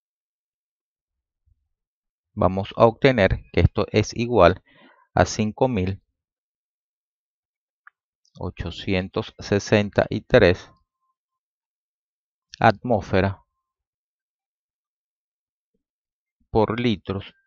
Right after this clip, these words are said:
por grados Kelvin. Y todo esto dividido entre el resultado que nos dé de esta multiplicación,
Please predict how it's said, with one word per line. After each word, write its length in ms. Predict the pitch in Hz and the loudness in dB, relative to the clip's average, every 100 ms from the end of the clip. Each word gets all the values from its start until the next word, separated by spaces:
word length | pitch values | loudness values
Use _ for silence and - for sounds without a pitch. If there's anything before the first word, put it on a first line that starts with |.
| _ _ _ | _ _ _
por 300 | - 131 143 | 0 0 0
grados 360 | 117 92 87 104 - | 2 4 4 2 -6
Kelvin. 400 | - - - _ _ _ _ _ _ _ _ _ _ _ _ - | -6 -6 -16 _ _ _ _ _ _ _ _ _ _ _ _ -8
Y 160 | 117 107 | -8 -2
todo 320 | 131 139 151 | 0 2 2
esto 260 | - 147 | 0 -4
dividido 840 | 147 151 151 160 156 107 101 117 - _ _ _ _ _ _ _ _ _ _ _ _ _ _ _ | -2 -2 -2 -2 2 2 0 -4 -8 _ _ _ _ _ _ _ _ _ _ _ _ _ _ _
entre 460 | 98 107 107 107 113 | -6 -2 4 4 4
el 80 | 104 | 4
resultado 600 | 107 - 151 - 104 107 | 2 2 0 6 6 6
que 120 | 131 | -2
nos 180 | 90 76 | -4 -4
dé 320 | 80 85 - - | -4 -4 -8 -8
de 140 | 92 | -2
esta 200 | 92 - | 0 0
multiplicación, 840 | 95 95 90 - 82 82 - 127 | -2 -4 -10 -10 -8 -8 -4 -4